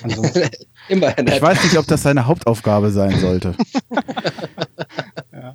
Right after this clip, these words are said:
Speaker 3: Ich hatte ja auch immer wieder mitbekommen, wie, wie ein, ein Paul Keuter zum Teil bei Journalisten gesehen wird und die Ablehnung und die, die negative Bewertung, die ich da mitbekommen hab,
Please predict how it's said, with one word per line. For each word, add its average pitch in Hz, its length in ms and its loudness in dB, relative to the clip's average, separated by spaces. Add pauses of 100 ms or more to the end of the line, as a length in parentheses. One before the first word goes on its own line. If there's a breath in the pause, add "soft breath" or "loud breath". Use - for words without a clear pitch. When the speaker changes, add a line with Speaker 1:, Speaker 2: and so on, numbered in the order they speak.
Speaker 3:
Ich - 140 -4
hatte 120 180 0
ja 110 160 2
auch 107 120 -2
immer 117 240 0
wieder 107 240 0
mitbekommen, 107 880 0
wie, 98 320 0
wie 95 320 0
ein, 95 300 -2
ein 95 180 -2
Paul 98 240 0
Keuter 107 500 -2
zum 104 220 -4
Teil 98 400 0
bei 95 360 0
Journalisten 98 840 0
gesehen 98 420 0
wird 98 300 0
und 95 200 -6
die - 100 -6
Ablehnung 107 640 0
und 90 240 -4
die, 95 80 -2
die - 200 -4
negative 110 560 0
Bewertung, 110 540 0
die 107 80 -2
ich 98 80 -4
da 85 100 0
mitbekommen 87 580 0
hab, 82 200 -2